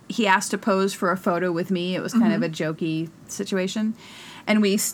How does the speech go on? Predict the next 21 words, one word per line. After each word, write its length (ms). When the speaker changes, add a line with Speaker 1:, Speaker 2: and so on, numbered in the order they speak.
Speaker 1:
the 100
photo 300
was 180
our 120
foreheads 560
together, 340
and 100
we 140
were 100
staring 540
deeply 420
into 180
each 160
other's 280
eyes. 500
Speaker 2:
Uh-huh. 380
Speaker 1:
And 160
I 200
felt 720
definitely 1000
i-, 140